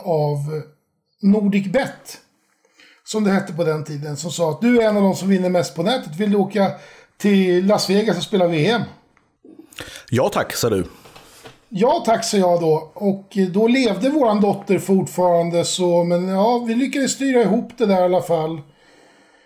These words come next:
Speaker 1: Eh, så jag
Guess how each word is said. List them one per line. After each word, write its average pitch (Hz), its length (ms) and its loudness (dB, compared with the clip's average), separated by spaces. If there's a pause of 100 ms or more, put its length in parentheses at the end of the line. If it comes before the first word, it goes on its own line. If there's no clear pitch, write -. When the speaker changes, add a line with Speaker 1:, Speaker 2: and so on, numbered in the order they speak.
(720)
Speaker 1:
Eh, 143 540 -4 (680)
så 180 560 -4
jag 202 100 0